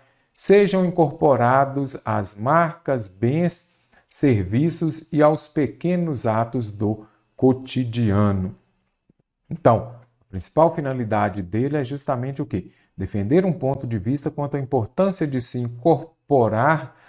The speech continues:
processos sustentáveis. Olha aqui no comecinho do parágrafo, observe,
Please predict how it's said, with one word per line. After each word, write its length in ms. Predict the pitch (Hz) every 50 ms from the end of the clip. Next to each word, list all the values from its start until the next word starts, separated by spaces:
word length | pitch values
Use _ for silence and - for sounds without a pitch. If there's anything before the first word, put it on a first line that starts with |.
| _ _ _
processos 760 | - 156 160 139 - - - 123 117 120 117 - - 127 117 -
sustentáveis. 840 | - 127 117 - - 131 117 101 117 - 131 143 151 151 151 147 -
Olha 180 | - - - 185
aqui 120 | - -
no 100 | 165 156
comecinho 500 | - 147 135 127 120 117 - 170 170 170
do 120 | 151 131
parágrafo, 640 | 117 120 113 107 110 131 143 151 143 135 117 - - _ _ _ _ _ _ _ _ -
observe, 580 | 123 120 131 123 - 123 117 101 92 87 92